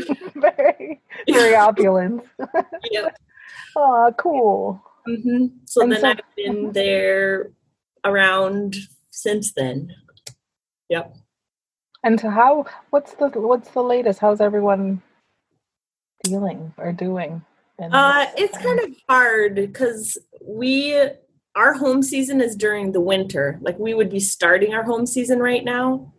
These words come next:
Speaker 2: 'cause in Minnesota, nobody wants to go to Derby and sit inside in the summertime.
Speaker 1: Yeah.
Speaker 2: So it's like we're a winter sport in Minnesota,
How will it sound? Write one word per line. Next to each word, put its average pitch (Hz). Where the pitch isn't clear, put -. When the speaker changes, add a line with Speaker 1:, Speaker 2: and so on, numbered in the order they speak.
Speaker 2:
'cause 226
in 226
Minnesota, 233
nobody 202
wants 190
to 202
go 190
to 180
Derby 170
and 180
sit 180
inside 151
in -
the -
summertime. -
Speaker 1:
Yeah. 175
Speaker 2:
So -
it's -
like -
we're 202
a 180
winter 202
sport 143
in 175
Minnesota, 160